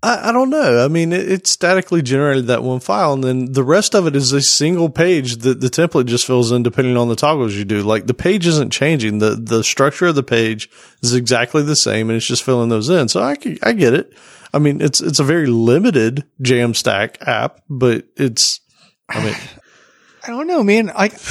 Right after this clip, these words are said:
Speaker 1: <laughs>
Speaker 2: my understanding from before, though, was, like, spas were not Jams-, were not Jamstack apps or pages, right? I thought that you were, like, pre-genning things so that you could push it out to a C D N.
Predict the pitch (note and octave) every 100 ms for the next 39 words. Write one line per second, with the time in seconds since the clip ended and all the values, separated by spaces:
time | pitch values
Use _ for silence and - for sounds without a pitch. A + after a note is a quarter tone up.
0 | D#3 - D#3 - A#3 G3 B3 C4+ D#4 D4
1 | C#4+ D#4+ E4 A#3 F#3 - - - A#3+ G#3+
2 | - C4+ F#4+ G3 F3 E3+ E3+ F#3 E3+ -
3 | - A3 B3 - G3+ G3 F#3+ F3 F3+ F#3
4 | F#3+ - - - F3+ F#3+ F#3 E3+ F#3 F#3
5 | - G3 F3+ D#4 G#3 - - - - F3
6 | B3 D4+ F#3+ G#2+ - - _ - D3+ G#3+
7 | - - _ _ _ _ _ - F#3+ A#3
8 | B3 A#3+ - A3+ A3 G#3 F#3 - - A3
9 | A#3+ G3 A3 B3 G3+ F3 D3 C#3 D#3 F3+
10 | - - - F3+ - F3+ F3 - G3 F#3
11 | - F#3 F3+ - F#3+ F3 - F3+ E3 G#3
12 | B3+